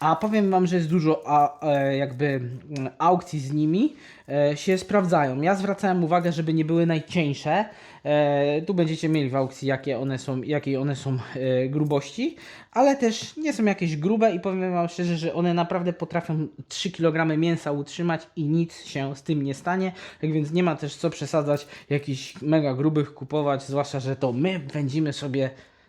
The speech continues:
dla siebie, dla domowych potrzeb, więc nie wydawajmy miliona, e, złotych,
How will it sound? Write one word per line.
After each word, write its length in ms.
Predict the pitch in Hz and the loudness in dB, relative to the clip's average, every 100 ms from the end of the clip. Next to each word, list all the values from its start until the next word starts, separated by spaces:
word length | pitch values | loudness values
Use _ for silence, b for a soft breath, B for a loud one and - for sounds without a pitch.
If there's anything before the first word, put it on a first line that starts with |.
| - | -2
dla 180 | 156 160 | 0 2
siebie, 540 | 185 165 151 143 143 139 | 2 2 2 0 -4 -4
dla 160 | 147 | -2
domowych 400 | 143 151 143 135 | 0 0 0 -2
potrzeb, 420 | - 160 - 135 | -2 -2 -2 -4
więc 220 | 131 131 165 | -4 -4 -4
nie 100 | 170 | -4
wydawajmy 540 | 160 156 151 139 131 B B B | -2 0 0 0 -2 B B B
miliona, 640 | 143 151 143 135 135 131 B B B | 2 4 2 0 -2 -4 B B B
e, 340 | 131 127 127 | 0 2 2
złotych, 480 | 127 135 131 127 - | 0 -2 -2 -4 -10